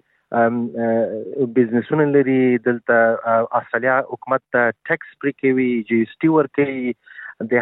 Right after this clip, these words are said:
هر یوه وګړي، ام، ا، بزنسونه دي چې تقریباً د حدود د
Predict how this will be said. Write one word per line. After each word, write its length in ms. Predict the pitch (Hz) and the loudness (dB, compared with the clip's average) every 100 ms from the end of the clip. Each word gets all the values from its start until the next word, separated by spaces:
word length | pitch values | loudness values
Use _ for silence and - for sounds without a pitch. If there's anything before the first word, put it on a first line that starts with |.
| - | 0
هر 160 | 185 196 | -2 0
یوه 360 | 180 180 180 - _ _ | 2 4 2 0 _ _
وګړي، 540 | 175 147 170 165 131 101 _ _ - | 0 2 2 2 2 -2 _ _ -6
ام، 340 | 123 120 120 | -2 0 -2
ا، 440 | 123 131 123 120 131 127 | -6 -6 -4 -4 -2 0
بزنسونه 480 | 127 127 - 185 | 2 0 0 0
دي 140 | 170 139 | 2 0
چې 100 | - | -2
تقریباً 520 | - 131 156 165 165 151 | -4 -2 -2 -2 -2 -2
د 120 | 127 123 - - | -2 -2 -4 -12
حدود 320 | 117 127 202 | -2 0 0
د 80 | 175 | 0